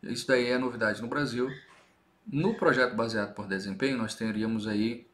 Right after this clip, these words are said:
uma engenharia de incêndio acoplada aí com o entendimento de segurança, certo? Então, é, eu faço uma análise de risco, dentro disso eu envolvo engenharia de incêndio,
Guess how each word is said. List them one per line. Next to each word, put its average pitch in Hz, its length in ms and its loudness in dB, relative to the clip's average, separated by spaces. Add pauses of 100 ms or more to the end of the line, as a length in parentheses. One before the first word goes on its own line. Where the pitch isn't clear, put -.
uma 139 500 0
engenharia 135 720 0
de 117 120 -4
incêndio 113 680 -2 (460)
acoplada 113 800 4
aí 110 180 2
com 113 580 -4 (280)
o 110 120 -2
entendimento 117 600 -2
de 104 100 -6
segurança, 123 680 -2 (680)
certo? 101 300 -2
Então, 107 260 -2
é, 107 340 2
eu 107 80 -6
faço 143 420 4
uma 120 60 0
análise 107 280 0
de 135 60 0
risco, 117 760 -6 (480)
dentro 123 400 0
disso 110 680 -2
eu 120 200 -2
envolvo 113 760 0
engenharia 151 760 2
de 120 100 -4
incêndio, 98 540 -4